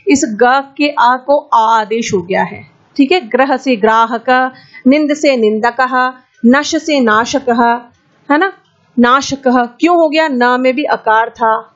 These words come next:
ठीक है, अकार को आ आदेश होकर के नाशकः हो गया। गई से गायकः, ध्री से धारकः, री से, त्री से तारकः, ची से चायकः, पा से पायकः, रक्ष से रक्षकः,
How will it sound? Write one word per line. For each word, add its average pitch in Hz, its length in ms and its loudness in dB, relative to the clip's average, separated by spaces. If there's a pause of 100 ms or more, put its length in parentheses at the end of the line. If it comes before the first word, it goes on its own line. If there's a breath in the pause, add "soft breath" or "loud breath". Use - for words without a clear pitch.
(100)
ठीक 254 180 0
है, 349 180 0 (340)
अकार 254 380 -2
को 269 140 2
आ 226 340 0
आदेश 208 280 -2
होकर 202 200 -2
के 208 180 2
नाशकः 285 420 0
हो 254 280 0
गया। 247 240 0 (340 loud breath)
गई 262 200 2
से 269 180 -2
गायकः, 226 600 -2
ध्री 269 300 2
से 285 200 2
धारकः, 214 720 -2 (760 loud breath)
री 285 260 4
से, 196 400 -2
त्री 311 220 2
से 294 240 0
तारकः, 262 640 -2
ची 294 320 0
से 285 220 0
चायकः, 247 580 -2 (760)
पा 240 200 2
से 247 160 -4
पायकः, 220 640 -2 (380 loud breath)
रक्ष 302 260 0
से 311 320 0
रक्षकः, 220 540 -4